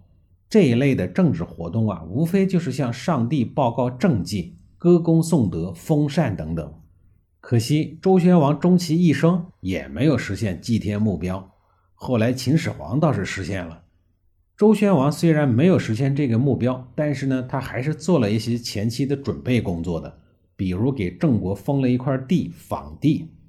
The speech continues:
这块地就是周天子准备将来到泰山祭天的时候，让郑国做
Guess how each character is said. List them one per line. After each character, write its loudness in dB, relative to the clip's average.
这 6
块 2
地 0
就 -6
是 -2
周 0
天 0
子 -6
准 -6
备 0
将 -4
来 0
到 -2
泰 -4
山 -4
祭 -2
天 0
的 0
时 -10
候， -12
让 -4
郑 2
国 -4
做 -4